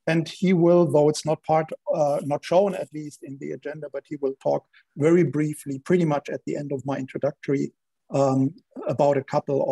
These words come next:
of, uh, new things which are coming with Intel M P I in the, uh, in the context of, uh, um, of one A P I. Uh, Igor is,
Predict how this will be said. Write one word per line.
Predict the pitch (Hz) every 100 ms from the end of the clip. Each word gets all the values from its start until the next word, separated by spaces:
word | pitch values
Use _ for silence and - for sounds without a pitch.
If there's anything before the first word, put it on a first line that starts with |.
| 127
of, | - - 147
uh, | 143 67 143 131 135 143
new | 170 190 185 -
things | 143 143 151 _ _
which | 127 143 143
are |
coming | 135 143 135 135 127
with | 131
Intel | 135 151 135
M | 139
P | - 151
I | 127 127 131 135 _ _ _ -
in | 160 156
the, | 151 139 143 _ _ -
uh, | 139 -
in | 165
the | 165
context | - 135 131 135 - - -
of, | 123 117 -
uh, | 123 117 120 123 _ - -
um, | 123 113 120 _ _ _ _ _ _ _ -
of | 131
one | 131 139 131
A | -
P | -
I. | - - _ _ _ _ - - _ -
Uh, | 156 175
Igor | 185 190 196 196 - 160
is, | 151 147 - - -